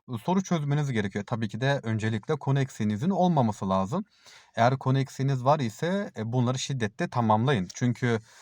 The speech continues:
hiçbir soru, e, konu olmadan, e, sağlıklı bir şekilde çözülemez. Konular tamamlandıktan sonra kesinlikle ama kesinlikle, yani bu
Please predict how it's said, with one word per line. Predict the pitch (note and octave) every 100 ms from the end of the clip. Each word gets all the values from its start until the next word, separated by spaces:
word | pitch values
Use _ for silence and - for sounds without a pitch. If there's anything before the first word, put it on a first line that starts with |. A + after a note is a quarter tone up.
| - -
hiçbir | C#3+ - F3 E3
soru, | - A#2+ A#2+ G3 A#3 - -
e, | A2
konu | A2 - C#3+ D3 C#3+ -
olmadan, | C#3+ D#3 C#3 A#2+ D#3+ G3 F3+ -
e, | A2+ A2 A2
sağlıklı | - F3+ E3 D3 D3
bir |
şekilde | C3 A2+ A#3+
çözülemez. | G3+ F#3+ D#3 A2 A2+ F#3+ - _ _ - - -
Konular | A3+ G#3 G3
tamamlandıktan | F#3+ F3+ F3 F3 E3+ E3 D3+ F3 F3
sonra | D3 A#2+ A2+ C#3 D#3
kesinlikle | - D3 C3+ - D#3+ F3 -
ama | C3 C3
kesinlikle, | - B2+ A#2+ G2+ - F2+
yani | A2 A#2 A2 G#2
bu | A#2+ D3 E3+